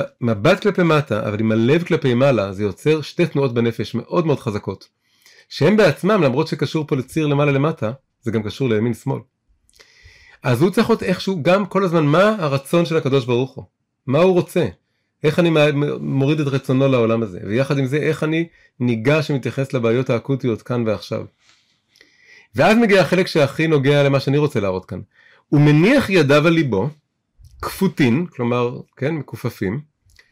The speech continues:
הימנית על השמאלית. כלומר, יש פה איזה מין תנועה של לקחת יד שמאל,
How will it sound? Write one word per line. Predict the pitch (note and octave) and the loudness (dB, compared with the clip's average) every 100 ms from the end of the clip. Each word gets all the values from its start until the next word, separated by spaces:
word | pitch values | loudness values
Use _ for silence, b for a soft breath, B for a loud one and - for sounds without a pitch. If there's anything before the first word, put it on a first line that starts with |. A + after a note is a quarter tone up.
| b b - | b b -8
הימנית | A#2+ A2 A2 A#2 G3+ - - - | -2 0 2 2 0 -4 -12 -6
על | D3 D#3 | -2 -2
השמאלית. | A#2 - A2 F#2+ F#2 _ - _ _ _ _ _ b b b b - | -4 -6 -10 -10 -14 _ -20 _ _ _ _ _ b b b b -6
כלומר, | A#2 D3+ | 0 0
יש | F3 | 2
פה | C#3+ | 0
איזה | A#2 | 2
מין | C#3 | 2
תנועה | D#3+ C3+ B2+ B2+ D#3 B3 - _ _ _ _ _ _ | 0 -2 -2 0 0 0 -6 _ _ _ _ _ _
של | - A2+ | -4 -2
לקחת | D#3+ D3 C#3 | -2 -2 0
יד | B2+ - | 0 0
שמאל, | - G#2+ G#2 A2+ | -4 -2 0 0